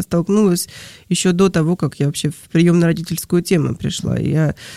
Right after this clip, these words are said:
э, как логопед смотрела на интересный логопедический случай. Нам всем показывали этот случай потери речи, это называется мутизм, то есть на нервной почве, э, ребенок перестает разговаривать, все при этом понимает, он просто не говорит.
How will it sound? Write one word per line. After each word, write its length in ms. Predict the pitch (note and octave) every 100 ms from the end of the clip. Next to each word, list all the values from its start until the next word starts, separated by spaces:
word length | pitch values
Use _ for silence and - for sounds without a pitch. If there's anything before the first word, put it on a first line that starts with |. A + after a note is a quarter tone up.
| - -
э, 240 | E3 D#3 C#3+
как 260 | F3+ E3+
логопед 560 | D#3+ F3 F#3 F#3 A#3+ -
смотрела 500 | G3+ F3 E3+ G3+ F#3
на 140 | E3
интересный 580 | E3 D#3 E3+ F3+ - D#3+
логопедический 800 | D#3 E3+ - D#3+ F3 - - D3
случай. 380 | - F3 - D#3+
Нам 140 | C#3+
всем 200 | - D#3
показывали 640 | C#3+ D3 E3+ D3+ E3 C#3
этот 220 | C#3 C#3+ -
случай 460 | E3+ F#3 - D3+ - - - -
потери 520 | E3 D#3+ F3+ E3 D3+
речи, 340 | D#3 A3+ G3+ F#3
это 80 | D#3
называется 420 | D#3 D#3+ - F3+
мутизм, 680 | D3+ D3 G#3+ G3 F3 D3 -
то 80 | -
есть 160 | C#3 -
на 60 |
нервной 300 | D#3+ D#3 D#3
почве, 520 | D#3 G#3 G#3+ E3+ D3+ D3
э, 380 | C#3 C3+ C3 C#3+
ребенок 360 | C#3+ F3+ F#3 -
перестает 440 | - - D#3 D3+
разговаривать, 680 | E3 E3+ E3+ D#3+ B2+ G#2 -
все 200 | - D3+
при 180 | C#3 C#3+
этом 220 | - -
понимает, 360 | - F3+ B3 C4
он 40 |
просто 240 | C4+ - D#3+
не 160 | F#3+
говорит. 480 | E3+ E3+ E3+ -